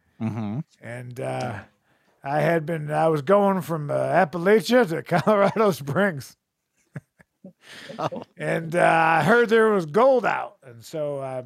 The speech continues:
Speaker 2: I took my, I took my, my steed, um, and I, I rode on
Speaker 1: Bessie.
Speaker 2: I'm Bessie. Isn't the steed a, a male? Male. The horse does not identify.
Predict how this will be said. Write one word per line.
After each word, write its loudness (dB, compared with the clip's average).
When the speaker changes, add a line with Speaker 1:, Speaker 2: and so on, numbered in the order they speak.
Speaker 2:
I -14
took -2
my, -2
I -14
took -2
my, -4
my -8
steed, 0
um, -4
and -12
I, -10
I -12
rode 0
on 0
Speaker 1:
Bessie. -6
Speaker 2:
I'm -10
Bessie. 4
Isn't -12
the -10
steed -6
a, -14
a -12
male? -4
Male. 2
The 2
horse 4
does 2
not 4
identify. 0